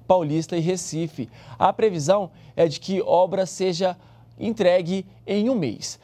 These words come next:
A segunda etapa de toda a via metropolitana norte está estimada em cento e setenta e um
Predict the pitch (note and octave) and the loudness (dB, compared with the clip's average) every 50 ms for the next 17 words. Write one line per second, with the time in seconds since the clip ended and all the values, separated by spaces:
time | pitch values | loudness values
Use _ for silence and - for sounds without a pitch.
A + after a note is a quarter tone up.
0 | - - - - - D#3+ D#3 D#3 D#3 - F3 D#3 F3 F3+ F#3 - - F3 E3+ E3 | -20 -8 -2 0 2 2 2 0 -2 -4 -6 -4 -4 -4 -2 0 2 2 2 0
1 | - - E3+ D#3+ D#3 D#3 D3+ D3+ D3+ C3+ D#3+ - - G3+ A3 A#3 F#3+ A3+ G#3+ G3 | 0 0 0 2 2 2 2 0 -2 -4 -6 -2 2 2 2 4 4 2 2 2
2 | - - E3 D#3 C#3 C#3+ D#3+ D#3 D3+ E3 G3+ G3+ - A3 G#3 - G#3 G#3 A3+ - | 0 0 -2 -2 0 0 -2 -2 -2 -2 -4 -4 -4 -4 -4 -2 -2 -2 -2 -2
3 | - E3 D3 D#3+ F#3+ F#3+ D#3+ D3+ D3+ D3+ - - E3 - - - - - - D#3 | -2 -2 -2 -2 -2 0 0 0 -2 -2 -6 -8 -10 -10 -12 -20 -12 -8 -6 -2
4 | - F#3 F3 D#3+ - - F3+ D#3+ D3+ D3+ D#3+ D3 E3+ E3 E3 - - - A3+ A#3+ | 2 2 2 2 0 -2 -2 0 2 2 2 2 0 0 0 -2 -4 -4 -4 -2
5 | A#3 - A#3+ - A#3+ A3 - G#3 G3+ F#3+ - G3+ F#3+ F3+ F#3 G3 G3 | -2 -4 -4 -2 -4 -4 -4 -4 -4 0 0 0 2 2 0 -2 -2